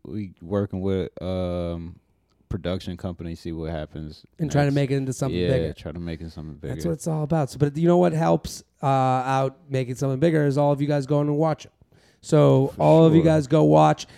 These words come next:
Speaker 2: flatbush misdemeanors dot com, flatbush misdemeanors dot com. Listen, you heard it from Papa J T himself.
Speaker 1: <laughs>
Speaker 2: It's fucking good.
Speaker 1: How many nicknames do you have?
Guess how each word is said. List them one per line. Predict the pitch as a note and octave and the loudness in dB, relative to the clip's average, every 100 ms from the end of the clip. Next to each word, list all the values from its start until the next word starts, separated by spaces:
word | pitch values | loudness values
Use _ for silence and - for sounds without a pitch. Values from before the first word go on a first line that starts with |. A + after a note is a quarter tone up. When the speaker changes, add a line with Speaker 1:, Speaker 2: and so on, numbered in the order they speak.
| _ | _
Speaker 2:
flatbush | - - D#3+ E3+ - F3 D#3+ | -14 0 4 4 6 6 4
misdemeanors | E3 D#3+ - D#3 D#3 D3+ C#3 | 4 0 2 2 2 2 0
dot | C#3+ C3+ | 0 -2
com, | - D3+ D3+ D3 - _ _ | 0 2 2 2 -2 _ _
flatbush | _ - D3+ D#3 - E3 C#3 | _ -2 2 2 4 2 2
misdemeanors | D#3 C3+ D3+ D3 C#3+ B2 | 0 0 0 2 2 0
dot | C#3 | -2
com. | C#3 C3+ | -2 0
Listen, | D#3+ C#3+ A#2 B2 | 0 0 -6 -8
you | E3 C#3+ | 0 2
heard | D#3+ | 2
it | D3+ | 2
from | D3+ C3+ - _ _ _ _ _ | -2 -2 -8 _ _ _ _ _
Papa | D#3 D3 C3+ | 0 2 2
J | C#3+ C#3+ | 2 0
T | - D3 | 0 -2
himself. | C3 A#2 - C3+ G#2 _ _ - | -2 -4 -4 -4 -4 _ _ -6
Speaker 1:
<laughs> | D#3 - - - - - - - - - - - | -4 0 0 0 -2 -4 -8 -8 -8 -14 -12 -12
Speaker 2:
It's | - | -6
fucking | - D#3+ - C#3 C3 | 0 0 0 -6 2
good. | D3 C3+ E2 - - - - - _ | 4 4 -2 -12 -14 -10 -10 -10 _
Speaker 1:
How | A#2 | -4
many | D#3+ E3 | 2 4
nicknames | G#2+ B2+ G2+ G#2+ G2 F#2 | 6 4 4 0 0 -2
do | F#2 | -2
you | F2+ | 0
have? | G2+ G2+ E2 | 2 0 -2